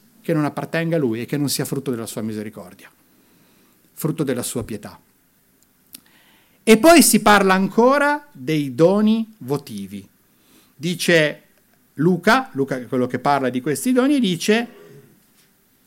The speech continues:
"Gli fecero notare come il tempio fosse adorno di pietre e di doni votivi." C'è una ragione per cui i Vangeli si differenziano tra di loro nelle cose che fanno vedere.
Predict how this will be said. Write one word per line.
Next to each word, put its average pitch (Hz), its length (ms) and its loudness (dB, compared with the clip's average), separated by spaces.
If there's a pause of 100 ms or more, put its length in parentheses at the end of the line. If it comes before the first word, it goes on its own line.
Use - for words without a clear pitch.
(100)
"Gli 123 120 -8
fecero 226 380 8
notare 262 420 8
come 202 160 6
il 196 80 2
tempio 196 320 4
fosse 170 280 0
adorno 156 440 2
di 156 140 -4
pietre 220 760 0
e - 100 -8
di 147 160 -8
doni 110 460 -6 (100)
votivi." 104 520 -16 (2500)
C'è - 160 4
una 302 140 10
ragione 185 440 8
per 139 240 2
cui 185 600 2
i 147 120 -2
Vangeli 156 500 2
si 160 200 -2
differenziano 117 920 -2
tra 139 140 -6
di 135 140 -2
loro 151 220 0
nelle 127 200 -2
cose 139 240 -2
che 139 120 -8
fanno 113 300 -8
vedere. 95 500 -14